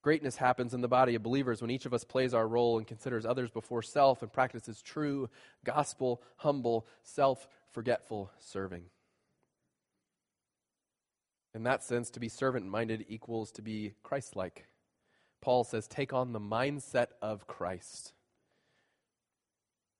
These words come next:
who being God didn't use his divine nature to his own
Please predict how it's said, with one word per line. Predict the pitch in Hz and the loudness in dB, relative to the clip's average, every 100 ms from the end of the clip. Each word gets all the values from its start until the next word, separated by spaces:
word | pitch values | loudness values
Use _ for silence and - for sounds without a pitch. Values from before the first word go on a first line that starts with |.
| _ _ - | _ _ -6
who | 160 | -4
being | 127 147 160 165 | 2 2 2 2
God | 131 120 123 123 | 4 6 6 4
didn't | 135 160 175 - | 0 -2 -8 -12
use | 120 131 139 - | -4 -2 -2 -2
his | 110 | -6
divine | - 101 113 127 135 139 131 | -6 -2 2 2 2 -2 -8
nature | 127 120 - 107 | -6 -6 -4 -6
to | - | -4
his | 107 113 | -4 -4
own | 113 113 113 | -2 -2 -4